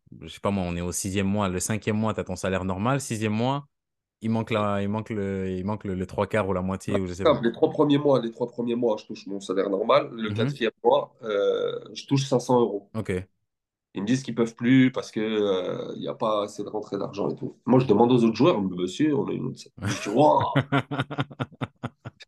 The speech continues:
Speaker 2: Je dis, bon, ok, pas de problème. Et ça dure jusqu'au, jusqu'au mois de décembre.
Speaker 1: Ok.
Speaker 2: Au mois de décembre, ça dure comme ça. Mais moi, je, je continue à jouer, je continue à marquer.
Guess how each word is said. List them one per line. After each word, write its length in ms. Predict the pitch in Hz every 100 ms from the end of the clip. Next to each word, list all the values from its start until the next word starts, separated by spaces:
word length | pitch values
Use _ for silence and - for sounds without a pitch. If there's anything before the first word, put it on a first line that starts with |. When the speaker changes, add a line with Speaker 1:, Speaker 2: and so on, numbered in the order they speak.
| _ _ - - _ - - - _ _ -
Speaker 2:
Je 160 | 185
dis, 120 | 185
bon, 320 | 123 139 139 - - - _ _ _ _ _ _ -
ok, 260 | 120 - 117 - _ _ _ -
pas 100 | 117
de 60 | -
problème. 480 | - 110 104 104 - _ -
Et 200 | 110 110
ça 200 | - 104
dure 280 | 101 143 123
jusqu'au, 840 | 113 110 - 135 139 139 135 - _ _ _ _ _ _ _
jusqu'au 280 | - - 101
mois 180 | 110
de 600 | 104 90 87 87 90 - -
décembre. 600 | - 120 - 127 143 - _ _ -
Speaker 1:
Ok. 440 | 95 - 101 80 _ _ _
Speaker 2:
Au 60 | 104
mois 120 | 101
de 40 | -
décembre, 320 | 110 120 117
ça 120 | -
dure 200 | 104 -
comme 120 | 104
ça. 220 | - 120 131 - - - -
Mais 80 | 104
moi, 120 | 113
je, 160 | 104 101
je 80 | -
continue 360 | 110 - 107
à 60 | 104
jouer, 220 | 104 127
je 80 | 131
continue 280 | - - 98
à 40 |
marquer. 520 | 98 - 117 123 127